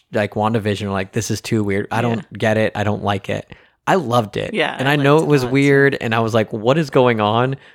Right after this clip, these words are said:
Speaker 1: But I love that it was just this weird thing.
Speaker 2: <laughs>
Speaker 1: But you have weird characters, so
Speaker 2: Yeah.
Speaker 1: you would expect it to be weird.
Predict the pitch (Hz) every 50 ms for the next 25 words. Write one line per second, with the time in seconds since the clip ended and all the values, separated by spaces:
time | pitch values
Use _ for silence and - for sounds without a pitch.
0 | _ _ - 123 127 123 123 127 131 127 127 123 120 131 123 120 110 - 131 113
1 | - 135 123 107 - 127 113 113 113 120 123 131 139 143 123 - - - 143 131
2 | 110 98 98 95 104 - - - _ _ _ _ - 170 170 175 160 160 156 147
3 | 139 - 156 160 156 147 - - 160 160 143 113 - - - 92 92 95 - -
4 | - 123 117 113 - - - - 123 127 135 131 135 135 127 127 - - - 120
5 | - - - - - 104 107 101 101 107 104 92 - -